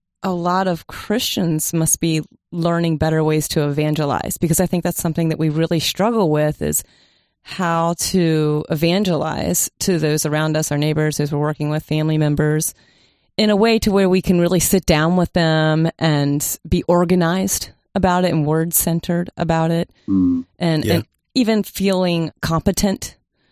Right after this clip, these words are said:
Speaker 1: to do it. To, so to have this program to where you can invite somebody to,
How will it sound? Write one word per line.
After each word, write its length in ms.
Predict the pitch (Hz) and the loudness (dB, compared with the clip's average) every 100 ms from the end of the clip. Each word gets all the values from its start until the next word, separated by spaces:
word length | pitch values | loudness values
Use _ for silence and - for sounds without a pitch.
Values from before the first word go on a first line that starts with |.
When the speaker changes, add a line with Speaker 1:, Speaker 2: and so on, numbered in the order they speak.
| _ | _
Speaker 1:
to 120 | - 180 | -2 2
do 180 | 165 | 2
it. 180 | 175 - | 2 0
To, 120 | - | -2
so 200 | 180 196 | 0 2
to 100 | 165 | 2
have 240 | 165 170 170 | 0 -2 -2
this 140 | 170 | -6
program 720 | - - 165 165 151 151 151 | -6 -4 -4 -2 -4 -4 -6
to 120 | 160 156 | -4 -4
where 140 | 156 | -2
you 160 | 156 151 | -4 -4
can 160 | 160 | -4
invite 480 | 151 147 151 160 - | -4 -4 -4 -4 -4
somebody 480 | - 151 147 - - | -6 -4 -4 -6 -10
to, 560 | - 147 147 156 165 | -6 -4 -2 -2 -6